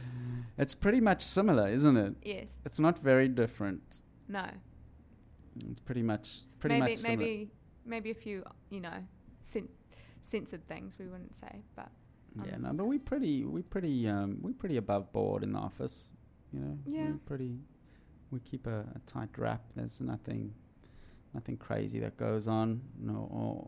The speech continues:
Speaker 1: or that gets said. It's one of the things I like m-, about our, many things about our, like, office,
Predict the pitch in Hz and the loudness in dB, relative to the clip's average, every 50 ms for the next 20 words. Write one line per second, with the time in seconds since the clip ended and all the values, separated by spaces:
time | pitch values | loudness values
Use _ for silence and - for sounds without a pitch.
0 | 123 117 110 110 110 110 - - 113 107 - - - - - 117 117 120 - - | -6 -4 -4 -4 -4 -6 -6 -8 -8 -8 -6 -6 -2 2 4 4 4 2 0 -4
1 | - - - - - - - - - - - - - 170 180 156 117 110 - 117 | -12 -16 -20 -20 -20 -20 -20 -20 -20 -20 -12 -4 0 4 4 4 4 2 0 0
2 | 110 107 101 104 98 101 98 98 98 98 - - - - - - - - - - | 0 0 0 -2 -2 -2 -2 -2 -4 -4 -6 -12 -20 -20 -20 -20 -20 -20 -20 -10
3 | - 117 113 113 110 110 95 98 101 98 98 98 95 95 98 120 135 139 131 107 | -8 -6 -6 -6 -8 -8 -8 -6 -6 -4 -4 -4 -6 -6 -4 -2 0 2 2 0
4 | - - - 101 98 95 90 - - - 95 92 98 101 101 98 98 92 - - | 0 -2 -2 -2 -2 -2 -4 -6 -8 -8 -8 -8 -8 -8 -8 -8 -10 -10 -10 -10
5 | 101 98 98 - - 107 101 - - | -10 -8 -10 -10 -10 -10 -10 -10 -10